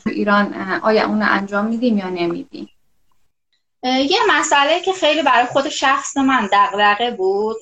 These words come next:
Speaker 2: این بود که مواد شیمیایی که استفاده می‌شه برای اینکه یه پوست تبدیل بشه به چرم و الان کل دنیا هم نسبت به این قضیه موضع گرفته.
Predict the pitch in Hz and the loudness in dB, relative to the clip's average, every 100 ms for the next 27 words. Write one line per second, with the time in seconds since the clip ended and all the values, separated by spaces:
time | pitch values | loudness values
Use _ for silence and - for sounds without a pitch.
0 | - 240 262 269 285 285 - 262 262 262 | -6 0 2 2 0 -8 -2 2 4 4
1 | 269 226 220 208 240 311 - 226 214 214 | 4 2 2 2 2 0 -2 -2 -2 0
2 | 208 262 311 214 220 220 214 208 202 262 | 0 -2 -2 -6 -6 -8 -6 -4 -2 -4
3 | 214 202 208 208 196 220 240 254 254 254 | -2 0 0 2 2 0 -2 -4 -4 -6
4 | - 269 - 240 202 196 220 214 214 190 | -8 -8 -4 0 0 0 -4 -4 -6 -8
5 | 175 175 185 175 - - _ _ _ _ | -8 -4 -2 -2 -4 -12 _ _ _ _
6 | 185 220 214 160 202 226 262 262 262 254 | -2 0 2 2 2 0 0 -2 -2 -4
7 | 220 208 202 220 262 220 202 208 214 233 | -8 -10 -6 -2 0 -2 -4 -6 -4 -4
8 | 247 240 196 185 208 233 220 185 190 160 | -2 -2 -2 -2 -2 0 -2 -4 -4 -4
9 | 143 - _ - | -6 -8 _ -20